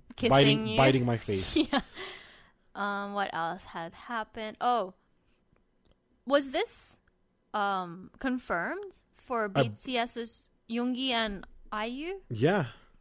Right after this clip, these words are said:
Speaker 2: they're w-, start, they're already working, and they're gonna be releasing their second collab song. That's, isn't that cool?
Speaker 1: Do you think it's gonna be on his album?
Speaker 2: I don't.
Speaker 1: His first
Speaker 2: That's a good
Speaker 1: album?
Speaker 2: question. That,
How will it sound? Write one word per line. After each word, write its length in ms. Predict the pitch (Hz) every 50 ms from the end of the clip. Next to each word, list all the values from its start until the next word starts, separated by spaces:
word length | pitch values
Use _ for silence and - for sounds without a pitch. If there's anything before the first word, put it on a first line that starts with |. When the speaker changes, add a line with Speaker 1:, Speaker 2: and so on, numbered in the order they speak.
| _ _ _ _ -
Speaker 2:
they're 380 | 117 139 160 156 147 147 147 139
w-, 180 | 127 127 135 131
start, 340 | - - - 147 143 123
they're 120 | 131 143 139
already 260 | 143 151 156 151 131
working, 540 | 113 113 131 156 170 - 143 131 131 139 - -
and 160 | 123 127 127
they're 100 | 127 123
gonna 160 | 113 127 123
be 140 | 120 120 123
releasing 760 | 120 120 117 113 113 131 180 180 - - 120 117 117 120 127 - _ _ _ _ _ _ -
their 140 | - 120 120
second 460 | 113 - - 170 175 175 - 156 143
collab 400 | - - 131 127 139 170 190 170
song. 380 | - - 113 95 90 87 87 95 107
That's, 160 | 123 - -
isn't 140 | - 123 131
that 160 | 180 180 139
cool? 380 | - - - 123 143 175 185 170 - - _ -
Speaker 1:
Do 100 | - 269
you 80 | 277 294
think 220 | - 294 285 269
it's 360 | 277 285 _ _ _ - - -
gonna 200 | - 254 262 247
be 100 | 262 262
on 100 | 247 247
his 160 | 247 214 - -
album? 540 | - 165 165 185 196 220 262 302 330 320 - - -
Speaker 2:
I 120 | 113 143
don't. 160 | 139 156 180 175
Speaker 1:
His 60 | 143
first 100 | - 120 151 -
Speaker 2:
That's 20 | -
a 60 | 202
good 260 | 196 - 127 156 160
Speaker 1:
album? 60 | 165
Speaker 2:
question. 480 | - - 110 120 139 - - - 127 - -
That, 200 | 131 165 160